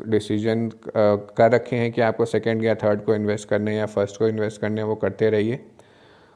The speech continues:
अ, मैं एक, अ, स्ट्रेटजी जो मैं खुद फॉलो करता हूँ और मैंने अपने कई ब्लॉग्स में भी बोला है, वो ये है कि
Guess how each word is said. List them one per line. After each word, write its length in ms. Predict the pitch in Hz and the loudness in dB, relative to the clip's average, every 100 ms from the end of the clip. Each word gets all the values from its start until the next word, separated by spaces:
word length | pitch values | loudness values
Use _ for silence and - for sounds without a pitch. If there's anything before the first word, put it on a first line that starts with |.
| _ - 123 | _ -8 0
अ, 200 | 123 127 | 4 4
मैं 300 | 139 160 165 | 4 6 4
एक, 300 | 165 - 147 | 2 0 6
अ, 1500 | 135 135 127 107 - - - - _ _ _ _ _ _ - | 8 8 8 6 2 -8 -20 -20 _ _ _ _ _ _ -16
स्ट्रेटजी 520 | - 127 117 127 139 | 0 2 4 4 4
जो 160 | 135 135 | 4 4
मैं 140 | 127 | 4
खुद 160 | 127 131 | 2 0
फॉलो 280 | 131 127 127 | 4 4 6
करता 300 | 123 113 123 | 4 2 4
हूँ 140 | 123 | 4
और 60 | 123 | 4
मैंने 200 | 117 113 | 2 0
अपने 200 | - 117 | -2 0
कई 220 | 110 110 | 2 2
ब्लॉग्स 380 | 107 107 107 120 | 4 4 4 0
में 100 | 113 | 0
भी 80 | |
बोला 280 | 113 110 110 | 2 4 4
है, 140 | 113 110 | 4 2
वो 140 | 107 | 0
ये 220 | 104 107 | 0 0
है 120 | 113 | 0
कि 240 | 113 131 | 0 -4